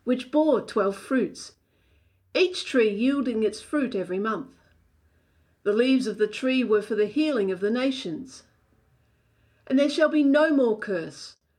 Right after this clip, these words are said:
but the throne of God and of the Lamb shall be in it,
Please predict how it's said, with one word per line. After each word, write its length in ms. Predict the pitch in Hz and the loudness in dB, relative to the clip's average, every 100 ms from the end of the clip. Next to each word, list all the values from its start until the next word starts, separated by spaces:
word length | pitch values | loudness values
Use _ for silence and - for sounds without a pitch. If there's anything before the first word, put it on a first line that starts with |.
| - | -4
but 160 | 240 240 | -4 -2
the 80 | |
throne 360 | 247 262 269 294 | -4 0 2 2
of 160 | 277 226 | 0 0
God 320 | 247 262 269 | 0 2 2
and 100 | 262 | 2
of 140 | 226 | 0
the 100 | 220 | 0
Lamb 360 | 214 226 233 214 | 0 2 0 -4
shall 180 | - 196 | -2 -2
be 220 | 208 214 | 0 -2
in 100 | 214 | -2
it, 160 | 139 | -4